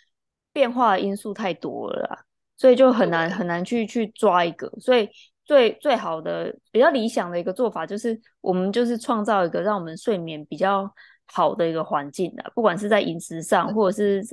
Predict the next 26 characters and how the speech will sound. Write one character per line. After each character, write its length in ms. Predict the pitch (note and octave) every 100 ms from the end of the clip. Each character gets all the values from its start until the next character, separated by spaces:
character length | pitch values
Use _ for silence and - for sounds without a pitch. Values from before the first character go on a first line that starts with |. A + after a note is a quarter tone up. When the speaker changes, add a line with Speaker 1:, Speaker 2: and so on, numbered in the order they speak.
| -
Speaker 1:
消， 360 | - G3 F#3+ -
消 240 | - G3+
化 180 | G3 A3+
系 240 | G3 - G3
统 240 | - -
啊， 380 | A#1+ B1 - G#3 - - - _
或 160 | - G3+
者 80 | F3
是， 480 | G#3+ G#3+ F#3+ F3 D3+
Speaker 2:
嗯。 100 | F#3 - -
Speaker 1:
呃， 160 | E3+ - _ -
那 120 | G#3+
些 120 | G3+ G3+
光 380 | - G3+ F3 F3+
啊， 360 | E3+ E3 E3 E3+
睡 220 | - G#3
觉 140 | G#3+
的 80 | F3
习 180 | - D3+
惯 260 | E3 F#3
啊 160 | D#3+ D3+
什 140 | D#3+
么 100 | -
之 160 | D3+ F3
类 180 | F3 E3+
的， 260 | - -